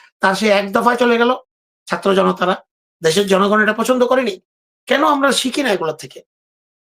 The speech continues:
বিএনপি জামাতকে একসাথে ঐক্যবদ্ধভাবে এই ফ্যাসিস্ট বিরোধী আন্দোলন করতে হবে। ফ্যাসিস্ট বিরোধী আন্দোলন এখনো শেষ হয়নি। বহির্বিশ্বে আপনারা জানেন না কিভাবে করে তারা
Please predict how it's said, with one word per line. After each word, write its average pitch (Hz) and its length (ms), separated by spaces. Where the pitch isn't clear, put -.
বিএনপি 233 300
জামাতকে 247 580
একসাথে 254 640
ঐক্যবদ্ধভাবে 233 960
এই 185 300
ফ্যাসিস্ট 196 340
বিরোধী 202 240
আন্দোলন 190 300
করতে 185 260
হবে। 151 240
ফ্যাসিস্ট 220 300
বিরোধী 254 180
আন্দোলন 247 300
এখনো 226 220
শেষ 247 220
হয়নি। 220 320
বহির্বিশ্বে 240 520
আপনারা 233 300
জানেন 240 200
না 233 140
কিভাবে 254 400
করে 240 380
তারা 196 340